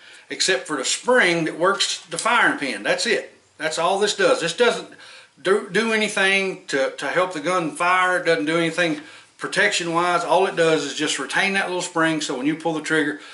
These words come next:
it'll shoot the bolt forward to cause the rifle to, to fire. So don't, don't crank down on that thing, and then once it stops, just feel like that you need to just push the time out of it. Now, like I said, if this little Allen wrench will do its job,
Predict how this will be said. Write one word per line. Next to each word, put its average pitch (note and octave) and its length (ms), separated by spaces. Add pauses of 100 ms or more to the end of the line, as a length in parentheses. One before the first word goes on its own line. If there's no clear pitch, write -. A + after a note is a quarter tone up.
(180)
it'll C3 160
shoot - 280
the D#3 60
bolt D#3 260
forward C#3+ 340
to B2+ 60
cause C#3+ 280
the B2+ 60
rifle A#2+ 320
to, G#2+ 80
to - 260
fire. A#2+ 380 (360)
So - 300
don't, F#3+ 360 (340)
don't G3+ 380
crank A3 540
down A3 300
on E3 140
that D#3+ 200
thing, E3+ 240
and D#3+ 80
then D#3+ 180
once E3+ 160
it D#3 40
stops, - 440
just F3 160
feel F3+ 220
like E3 160
that D3 160
you E3 100
need D#3+ 160
to D3 60
just C#3+ 280 (540)
push G#3 200
the C#3+ 100
time G3+ 360
out A#2 100
of - 80
it. - 80 (360)
Now, B2 140
like C#3+ 220
I E3+ 40
said, F#3 300
if B2 160
this E3 280
little G#3 200
Allen G3+ 280
wrench D#3+ 220
will D3 80
do E3 140
its F3 140
job, B2 420